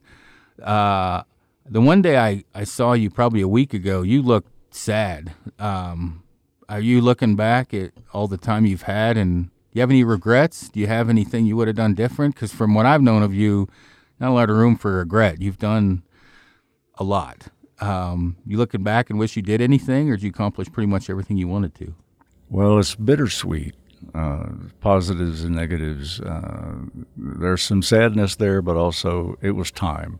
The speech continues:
Speaker 1: Mm.
Speaker 2: It was time to turn it over to the next generation. You guys are younger and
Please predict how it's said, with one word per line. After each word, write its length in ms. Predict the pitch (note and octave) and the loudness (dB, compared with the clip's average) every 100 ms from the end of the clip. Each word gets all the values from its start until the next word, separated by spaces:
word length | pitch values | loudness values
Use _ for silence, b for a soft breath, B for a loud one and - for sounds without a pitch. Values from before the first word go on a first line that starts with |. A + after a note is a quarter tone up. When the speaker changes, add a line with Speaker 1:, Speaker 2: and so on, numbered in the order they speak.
| - | -14
Speaker 1:
Mm. 160 | A2 F2+ F2+ B _ - | -10 -10 -10 B _ -10
Speaker 2:
It 80 | D#2 | -8
was 160 | D#2 | -8
time 460 | - F#2+ F#2 F2 D#2+ | -4 0 2 0 -2
to 580 | - F2+ D#2+ D2+ D2+ - - b b b b _ _ - - - | -4 -4 -4 -6 -10 -14 -20 b b b b _ _ -16 -16 -4
turn 200 | A#2+ B2 | 2 4
it 140 | A#2 | 6
over 180 | A2+ G#2+ | 6 4
to 80 | G2+ | 2
the 100 | G2 | 4
next 260 | G2 G#2 | 4 2
generation. 760 | - G#2 F#2 F2 F#2 - A2 B2+ - - | 0 2 4 4 2 2 0 -2 -8 -14
You 160 | F2+ F2 | -8 -2
guys 240 | F#2 F2 | 0 2
are 120 | F2 E2+ | 0 -2
younger 600 | F#2 F#2+ F#2 G2+ G#2+ - | 0 0 0 -2 -4 -8
and 500 | E2 D#2 D2+ D2+ E2 | -6 -6 -6 -6 -10